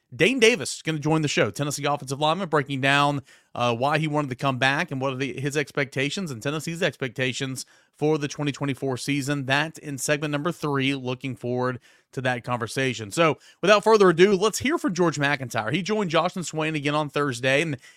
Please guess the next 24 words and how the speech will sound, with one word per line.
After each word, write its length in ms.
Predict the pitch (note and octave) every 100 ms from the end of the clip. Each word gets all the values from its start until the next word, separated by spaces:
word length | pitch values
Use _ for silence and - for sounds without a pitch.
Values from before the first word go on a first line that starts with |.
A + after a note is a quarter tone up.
| _
and, 180 | - C#3+
and 160 | C#3 C3+
they 120 | C#3+
ask 200 | C#3+ -
him 60 |
a 80 | C3+
bunch 240 | B2 C#3+ D3+
of 60 |
different 260 | C#3 C#3 B2
things 380 | C3+ C#3 D3+ C3
on, 240 | B2+ B2 A#2 _ _ _
you 60 | A2
know, 80 | A2
why 240 | B2 D3+
he 40 |
wants 220 | D3 D3 -
to 60 |
be 100 | C#3+
a 60 | C#3
Tennessee 340 | C#3+ C#3 C3+
Volunteer, 560 | B2+ C3+ C3+ B2 C3+ C#3
when 220 | C3+ C#3+
he 80 | C#3
knew, 560 | C3 C3+ C3+ C3 C3